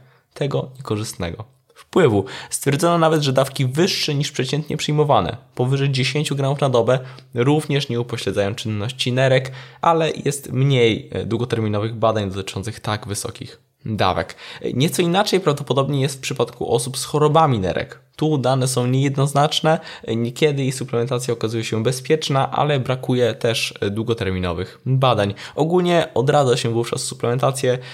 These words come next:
e, po prostu na wszelki wypadek. Niemniej powtórzę,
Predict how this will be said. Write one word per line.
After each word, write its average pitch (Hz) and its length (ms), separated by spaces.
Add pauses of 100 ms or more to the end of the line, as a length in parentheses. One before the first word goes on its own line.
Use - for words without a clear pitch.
(140)
e, - 180
po - 180
prostu - 260
na 123 100
wszelki 98 500 (240)
wypadek. 120 760 (260)
Niemniej 147 300
powtórzę, 143 480